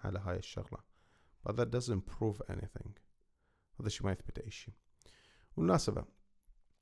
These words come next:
أنا عندي هواية، أكو ناس يقول لك: "لا، الأديان وبيها كذا." أنا عندي هواية متناقضات. شوفوا، إذا أنت تفكر بهالطريقة، إذا أنا انطيتك كتاب، الكتاب ديني،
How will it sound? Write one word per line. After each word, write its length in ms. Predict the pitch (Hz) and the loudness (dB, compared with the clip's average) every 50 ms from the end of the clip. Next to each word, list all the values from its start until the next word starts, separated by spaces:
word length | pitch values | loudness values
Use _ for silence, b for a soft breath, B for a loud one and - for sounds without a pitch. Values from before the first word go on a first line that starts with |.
| _ _ - - - - - - | _ _ -10 -10 -10 -8 -2 4
أنا 180 | 110 120 120 104 | 6 6 6 6
عندي 220 | 107 120 117 - | 4 2 2 2
هواية، 280 | 98 95 107 113 107 - | 4 6 6 6 6 4
أكو 160 | 90 - 101 | 2 0 2
ناس 200 | 101 101 - - | 2 2 0 -2
يقول 220 | - - 101 95 | -2 0 2 2
لك: 200 | 92 95 - - | 2 0 0 2
"لا، 260 | 104 101 98 95 92 - | 4 4 4 4 4 2
الأديان 560 | 90 - - 92 - - 98 98 98 98 90 | 0 0 -2 -2 -2 0 2 2 2 2 0
وبيها 300 | 87 104 107 101 95 95 | 0 -2 -2 -2 -4 -4
كذا." 280 | - - 107 104 - - b b b b b b b b b - | -4 -4 -4 -4 -4 -8 b b b b b b b b b -4
أنا 80 | 123 | 0
عندي 180 | 113 107 101 - | 0 2 2 2
هواية 520 | 95 104 92 95 95 95 95 95 95 92 | 0 2 4 6 6 8 8 6 6 4
متناقضات. 800 | 92 90 90 - - 92 92 87 87 - - 92 - 95 95 - | 4 2 0 0 0 2 2 2 0 0 -2 -2 0 0 -2 0
شوفوا، 320 | - - 139 - - - - _ - - | 0 0 0 0 0 -8 -12 _ -4 -2
إذا 200 | 101 101 127 123 | 0 2 2 2
أنت 240 | 120 123 131 131 | 2 0 0 -2
تفكر 360 | - - - 160 - - 123 98 | -2 0 0 2 2 4 2 2
بهالطريقة، 600 | 98 104 - - - 92 95 - - - - - - - b b b b b b b b - | 2 0 -2 -2 -4 -4 -4 -4 -6 -8 -12 -12 -12 -18 b b b b b b b b -2
إذا 140 | 110 98 90 | 0 2 4
أنا 140 | 110 151 | 4 4
انطيتك 340 | 156 147 - 143 - - - | 4 4 4 2 2 0 -4
كتاب، 560 | - - - - - - - 95 - - - - - - - - - _ _ _ _ _ _ _ _ _ _ _ _ _ _ _ _ _ _ _ - - _ _ _ _ _ _ _ _ _ _ _ _ _ - | -8 -8 -8 -8 -2 0 2 2 2 0 -2 -6 -12 -12 -14 -18 -20 _ _ _ _ _ _ _ _ _ _ _ _ _ _ _ _ _ _ _ -20 -20 _ _ _ _ _ _ _ _ _ _ _ _ _ 2
الكتاب 580 | 104 104 101 - - - _ _ - 127 123 117 107 | 2 2 2 2 -4 -16 _ _ 6 6 6 6 6
ديني، 280 | 104 92 90 87 90 | 2 2 2 2 -2